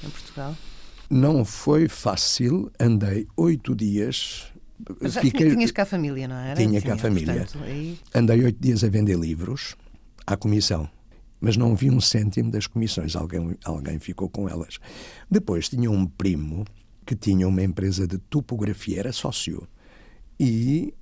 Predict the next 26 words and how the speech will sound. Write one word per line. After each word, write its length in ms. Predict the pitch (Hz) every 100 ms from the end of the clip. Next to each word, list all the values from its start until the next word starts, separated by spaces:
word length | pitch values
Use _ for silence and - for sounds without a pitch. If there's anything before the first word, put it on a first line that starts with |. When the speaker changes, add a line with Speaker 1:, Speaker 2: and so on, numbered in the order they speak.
| - -
Speaker 2:
perguntou-me 600 | - 107 107 104 110 110
se 120 | 104 120
eu 60 |
não 160 | 120 117
queria 260 | 123 127
experimentar 680 | 113 - 123 123 127 123 127
a 100 | 131 -
topografia. 920 | - 131 - 139 131 139 - 123 113 120 - - - -
E 180 | 101
eu, 400 | 80 80 87 - - - -
"Ah, 180 | - -
mas 180 | 269 160
claro 280 | - 92 -
que 100 | -
sim." 200 | 156 139 - - - -
Então 280 | 101 95 101
comecei 360 | 120 - 113
a 40 | 104
estagiar 800 | - 113 104 117 98 85 85 107 - - -
e 80 | 98
a 40 | 95
fazer 300 | 117 117 110
alguns 380 | 101 113 131
trabalhos 680 | - 120 110 90 92 104 110
de 120 | 117 113
topografia, 1080 | - - - 110 - - - 87 76 78 123